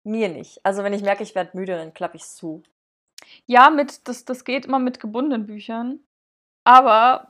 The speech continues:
Speaker 2: mit dem Kindle ist einfach alles möglich. Also
Speaker 1: <laughs> Das ist
Speaker 2: wirklich
Speaker 1: mir auch noch nicht passiert.
Speaker 2: Na ja, weil ich schaff dann halt wirklich auch so, kannst du ja komplett einmal dich drunter tun, also drunter legen unter die Decke, wo deine
Speaker 1: Mhm.
Speaker 2: Hände dann auch weg sind. Und dann stellst du ihn einfach, kippst ihn so vor dir, schläfst auf der Seite und dann kannst du einfach mal kurz,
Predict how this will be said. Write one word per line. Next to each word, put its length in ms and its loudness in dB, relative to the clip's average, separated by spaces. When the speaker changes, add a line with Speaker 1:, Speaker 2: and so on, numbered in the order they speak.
Speaker 2:
mit 240 -2
dem 140 -6
Kindle 480 -4
ist 100 -10
einfach 240 -10
alles 300 -2
möglich. 460 -8
Also 180 0
Speaker 1:
<laughs> 20 -4
Das 100 8
ist 60 -6
Speaker 2:
wirklich 60 -4
Speaker 1:
mir 80 -2
auch 40 0
noch 120 -2
nicht 160 -12
passiert. 340 -14
Speaker 2:
Na 140 0
ja, 160 2
weil 260 4
ich 120 -10
schaff 180 4
dann 140 0
halt 140 -4
wirklich 300 -4
auch 100 -2
so, 120 -12
kannst 260 -4
du 40 -4
ja 80 -2
komplett 340 -2
einmal 220 -2
dich 120 -12
drunter 460 -2
tun, 340 -8
also 380 -8
drunter 220 -4
legen 160 -4
unter 180 -4
die 140 -6
Decke, 480 -2
wo 100 -4
deine 160 0
Speaker 1:
Mhm. 40 2
Speaker 2:
Hände 160 4
dann 80 2
auch 220 0
weg 160 -2
sind. 380 -8
Und 80 -2
dann 100 2
stellst 280 -2
du 40 -8
ihn 60 -6
einfach, 240 -6
kippst 220 -8
ihn 120 -2
so 80 -4
vor 220 -4
dir, 80 -4
schläfst 300 -6
auf 100 -10
der 140 0
Seite 500 2
und 80 0
dann 100 -2
kannst 240 -4
du 60 -6
einfach 160 -6
mal 140 -2
kurz, 540 -10